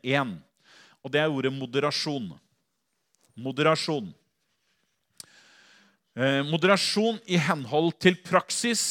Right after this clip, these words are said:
spesielt. Og det går inn på noe av det jeg sa i stad,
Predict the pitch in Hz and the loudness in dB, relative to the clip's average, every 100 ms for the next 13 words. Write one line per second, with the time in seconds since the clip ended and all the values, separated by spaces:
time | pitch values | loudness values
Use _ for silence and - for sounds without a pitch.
0 | - - _ _ _ _ _ - - 151 | -6 -8 _ _ _ _ _ -12 -2 -2
1 | 156 120 95 _ - _ _ _ - - | 0 -2 -2 _ -20 _ _ _ -20 -16
2 | - 160 165 180 165 143 180 165 139 135 | -2 0 4 4 4 0 -6 -2 0 2
3 | 127 135 135 123 131 - 123 110 | 2 2 0 -2 -4 -2 0 -2